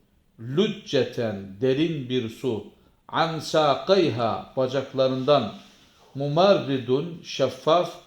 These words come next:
Kavarire, camdan yapılmış. İttar-, e, ittayyernâke bike, it-,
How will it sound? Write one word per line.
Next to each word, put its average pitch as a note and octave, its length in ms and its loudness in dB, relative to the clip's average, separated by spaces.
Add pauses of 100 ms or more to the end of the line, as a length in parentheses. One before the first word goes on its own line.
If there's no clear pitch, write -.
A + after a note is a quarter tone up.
(440)
Kavarire, C#3 1080 4 (100)
camdan C3+ 580 0
yapılmış. C3 840 -6 (300)
İttar-, D3 640 -2
e, B2+ 400 -6 (240)
ittayyernâke D3 1300 0
bike, D3 460 -4 (500)
it-, C#3+ 180 -8